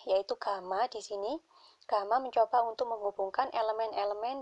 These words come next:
di dalam bilangan rasional ke bilangan rasional sendiri, di mana satu elemen dari bilangan rasional saya simbolkan dengan X, akan dipetakan menjadi gamma X, di mana gamma X ini bernilai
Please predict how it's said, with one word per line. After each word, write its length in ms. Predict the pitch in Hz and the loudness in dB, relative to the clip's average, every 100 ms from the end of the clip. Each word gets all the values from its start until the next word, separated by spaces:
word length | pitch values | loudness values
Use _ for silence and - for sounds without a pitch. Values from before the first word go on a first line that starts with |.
| 254 | -8
di 80 | |
dalam 560 | 214 202 190 208 262 269 _ | -4 -2 0 2 0 -4 _
bilangan 320 | 208 190 190 | -2 -2 -2
rasional 640 | 190 185 208 196 240 285 | -4 -2 -2 0 -2 -4
ke 240 | - 294 285 | 2 2 4
bilangan 400 | 240 214 196 208 | 0 -2 -2 0
rasional 480 | 220 202 - 202 196 | -2 -2 -4 -4 -4
sendiri, 480 | 208 190 208 226 180 - - - - | -4 -4 -2 -4 -6 -12 -20 -20 -20
di 160 | - 208 | -8 -4
mana 320 | 196 214 254 | -2 0 0
satu 240 | 226 214 | 0 2
elemen 400 | 214 208 208 240 | 2 2 0 -2
dari 160 | 220 202 | -2 -2
bilangan 400 | - 190 190 190 | -2 -6 -4 -6
rasional 480 | 190 214 196 208 269 | -6 -6 -2 0 0
saya 240 | - 220 | 2 2
simbolkan 560 | 202 220 196 185 - 196 | 0 -4 -2 0 -2 -6
dengan 240 | 185 180 185 | -4 -6 -2
X, 400 | 247 294 - - - - - | 2 2 0 -16 -18 -20 -8
akan 240 | 220 269 254 | -4 -2 -2
dipetakan 560 | 226 220 220 - 254 | 4 4 4 0 -2
menjadi 640 | 247 214 202 185 - 220 226 | -2 -4 0 -2 -2 -6 -6
gamma 320 | - 190 180 - | -8 -10 -10 -6
X, 400 | - - - - - _ - - | -8 -8 -14 -20 -20 _ -20 -20
di 160 | - 214 | -10 -4
mana 240 | 202 214 | 0 0
gamma 240 | 214 202 196 | -2 -6 -8
X 240 | - - | -8 -6
ini 320 | 294 311 254 | -2 -2 -2
bernilai 720 | 254 220 196 196 208 247 302 | -2 -4 -2 2 2 2 0